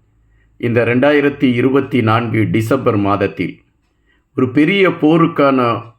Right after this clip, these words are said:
ஒரு சூழல் அமையும் என்பதை அழுத்தமாக பதிவிட்டு கொண்டிருக்கின்றார்கள். எனவே, இந்த டிசம்பர் ஒரு பயத்தோடு அனைவரும் எதிர்பார்க்கக்கூடிய ஒரு மாதமாக மாறியிருக்கிறது.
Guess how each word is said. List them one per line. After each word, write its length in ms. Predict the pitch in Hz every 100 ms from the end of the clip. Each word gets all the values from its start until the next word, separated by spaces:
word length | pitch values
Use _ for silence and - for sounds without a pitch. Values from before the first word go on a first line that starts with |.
| _ _
ஒரு 140 | 113 120
சூழல் 380 | 117 156 139 123
அமையும் 420 | 107 127 123 120 120
என்பதை 360 | 113 110 107 123
அழுத்தமாக 680 | - 110 110 113 104 90 95
பதிவிட்டு 540 | 87 - 101 92 87 85
கொண்டிருக்கின்றார்கள். 880 | 82 78 76 76 - 85 65 - - _ _ _ _ _ _ -
எனவே, 260 | 156 185
இந்த 200 | 190 147
டிசம்பர் 540 | 131 131 196 170 156 165 -
ஒரு 180 | 131 117
பயத்தோடு 600 | 123 151 147 147 131 135 160
அனைவரும் 500 | 117 123 123 120 135 131
எதிர்பார்க்கக்கூடிய 1040 | 113 123 120 110 - 95 101 95 98 -
ஒரு 180 | - 101
மாதமாக 600 | 90 101 104 90 85 80
மாறியிருக்கிறது. 760 | 78 95 95 87 76 - 71 69